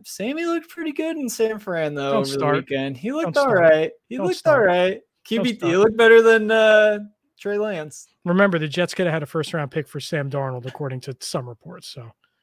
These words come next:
Speaker 2: it is what it is. I still don't know, believe that or not.
Speaker 1: Hey,
Speaker 2: But
Speaker 1: do we trade for Aaron Rodgers if we hashtag stick with Sam? Are, are we making the playoffs organically right now?
Speaker 2: Cut it. Cut it out. Cut it out.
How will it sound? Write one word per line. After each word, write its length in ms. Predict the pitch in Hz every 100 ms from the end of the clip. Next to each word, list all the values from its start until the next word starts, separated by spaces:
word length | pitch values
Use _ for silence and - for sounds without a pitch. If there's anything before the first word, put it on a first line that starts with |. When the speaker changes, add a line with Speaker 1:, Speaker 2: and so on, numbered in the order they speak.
| _ _ _
Speaker 2:
it 140 | - 160
is 160 | 156
what 140 | 143 135
it 100 | 127
is. 160 | 127
I 180 | 170 165
still 240 | 139 - 127
don't 160 | 117
know, 220 | 113 113 117 _
believe 220 | 143 123
that 120 | 117
or 60 | 113
not. 160 | 113 120
Speaker 1:
Hey, 80 |
Speaker 2:
But 160 | 123 135
Speaker 1:
do 100 | 123
we 140 | 139
trade 340 | 147 - 139 151
for 160 | 160
Aaron 300 | 120 131 143
Rodgers 520 | 131 120 123 135 143 139
if 180 | 123
we 200 | 127 123
hashtag 540 | 120 127 120 - 135 127
stick 260 | - 135
with 100 | 135
Sam? 480 | - 123 127 151 165 _ _ -
Are, 220 | 127 120
are 220 | 123 123
we 260 | 123 139 135
making 300 | 131 131 143
the 80 | 131
playoffs 480 | 143 131 139 131
organically 580 | 143 127 127 139 143 156
right 180 | 160 156
now? 140 | 165 165 - _ _ -
Speaker 2:
Cut 100 | 147
it. 80 | - _ _ _ _ _ _ _ _ _
Cut 140 | - 160
it 120 | 120
out. 220 | 113 127 _ _ _ _
Cut 460 | - - _ - 131
it 60 |
out. 80 | 117